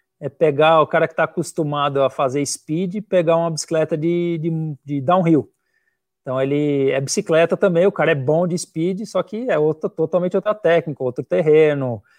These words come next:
outras condições, o cara precisa ver se o chão tá escorregando, então o cara precisa manjar de onda, né? Ele, no caiaque de oceânico, por exemplo, a gente tenta sair da praia e voltar pra praia, evitando ao máximo pegar onda e surfar,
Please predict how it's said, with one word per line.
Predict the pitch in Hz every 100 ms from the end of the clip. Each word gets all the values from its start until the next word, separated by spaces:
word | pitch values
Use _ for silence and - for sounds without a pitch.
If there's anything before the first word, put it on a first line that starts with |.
| _ _
outras | 147 151 151
condições, | - 147 151 185 - 160 147
o | 131
cara | - 131
precisa | - 135
ver | 139
se | -
o | 151
chão | - 135
tá | 143
escorregando, | - - 147 156 151 156 156 127
então | 117 131
o |
cara | 151 143
precisa | - 156
manjar | 165 170 156 170
de | 220
onda, | 202 175 143 123
né? | 131 127 _ _ _ _
Ele, | - 131 139 139 131 127
no | 139
caiaque | - 175 180 170
de | 151 156 139 120 143
oceânico, | 139 - 160 202 185 147
por | 131 147
exemplo, | 135 175 190 180
a |
gente | 147 180 -
tenta | 185 190 185
sair | - - 147 208
da | 214 180
praia | - 139 139 127 117 -
e | 156
voltar | 135 147 139 - 180
pra | - 139
praia, | - 147 190 185 117 _ _ _ _ _ _
evitando | - 185 202 - - 202 240
ao | 240
máximo | 226 170 185 - 226
pegar | 208 220 226
onda | 226 190 151
e | 131
surfar, | - 185 - 147